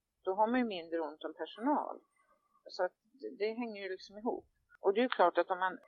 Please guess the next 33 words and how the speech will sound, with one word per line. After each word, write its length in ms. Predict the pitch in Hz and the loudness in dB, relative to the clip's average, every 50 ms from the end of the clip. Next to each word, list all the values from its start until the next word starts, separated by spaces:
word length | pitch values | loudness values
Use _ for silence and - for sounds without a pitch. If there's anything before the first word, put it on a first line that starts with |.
| _ _ _ - | _ _ _ -12
man 180 | - - 214 220 | -8 -6 -6 -4
kan 240 | - - 226 214 214 - 180 190 _ _ _ _ _ - | 0 0 -2 -2 0 -6 -8 -8 _ _ _ _ _ -6
till 80 | 202 | -6
exempel 300 | 185 - 190 160 - 151 | -4 -4 -6 -8 -6 -6
minska 300 | 175 165 139 - - 147 | -6 -6 -6 -2 0 2
arbetstiden, 600 | 143 147 147 131 - - - - - - - 160 | 4 6 6 4 4 0 -10 -8 -8 -4 -4 -4
sex 280 | 156 - - - - - | -4 -2 -4 -4 -4 -6
timmars 300 | - 139 131 - - - | -12 -8 -8 -8 -6 -4
arbetsdag 600 | 156 160 156 151 - - - - - 226 247 262 - - _ _ _ - | -4 -4 -4 -6 -10 -12 -10 -4 -2 -2 -2 -2 -4 -14 _ _ _ -4
och 100 | 185 196 | -4 0
möjligen 380 | 190 175 165 151 139 147 147 | 0 0 0 2 0 -2 -2
ökade 480 | - - 170 139 - - - 104 139 147 | -2 -2 -2 -2 -2 -2 -4 -2 -2 -2
lönerna, 520 | 160 170 160 151 139 151 160 180 202 208 _ _ _ _ _ _ _ _ _ _ _ _ _ _ | -4 -4 -6 -8 -8 -10 -10 -8 -8 -8 _ _ _ _ _ _ _ _ _ _ _ _ _ _
då 80 | - 180 | -10 -10
skulle 260 | - - - 208 208 | -10 -6 -4 -4 -4
fler 360 | - - - 208 220 220 220 | -4 0 2 4 4 4 4
vilja 300 | 214 220 208 160 151 156 | 2 0 0 2 2 2
arbeta 540 | 156 151 135 - - - - - _ - - | 2 0 0 -2 -4 -4 -4 -4 _ -10 -8
där. 280 | - - - - 208 226 _ _ _ _ _ _ _ _ _ - - _ - - 165 - | -8 -6 -6 -6 -8 -10 _ _ _ _ _ _ _ _ _ -18 -18 _ -16 -10 0 2
Den 260 | 220 240 262 254 262 | 4 4 4 2 0
kostnaden 580 | - - 247 - - - - 113 160 262 139 - | 2 2 2 2 2 -4 -6 -6 -6 -6 -6 -6
det 160 | - - 143 | -4 -6 -6
skulle 240 | - - - 135 139 | -6 -8 -8 -8 -8
vara, 140 | 131 - - | -8 -10 -12
skulle 260 | - - - 156 151 | -10 -6 -4 -4 -4
ändå 420 | - - 196 190 151 156 175 208 | -2 0 0 0 0 -2 -4 -4
vara 140 | 214 220 220 | 0 0 0
lägre 360 | 196 160 - - 123 - 127 | 2 2 0 0 -2 -4 -6
än 100 | 139 131 | -8 -8
stafettpersonal, 720 | - - 127 - - 156 - _ - - - - 214 180 - | -6 -8 -10 -8 -10 -12 -14 _ -10 -8 -8 -4 -6 -6 -6
för 80 | - - | -6 -14
stafettpersonal 720 | - - - - 185 180 _ - 196 196 - 226 220 208 - | -14 -14 -10 -10 -10 -10 _ -12 -14 -14 -12 -10 -10 -12 -10
kostar 520 | - - 214 190 - - _ - - - | -6 -4 -4 -4 -4 -6 _ -6 -6 -6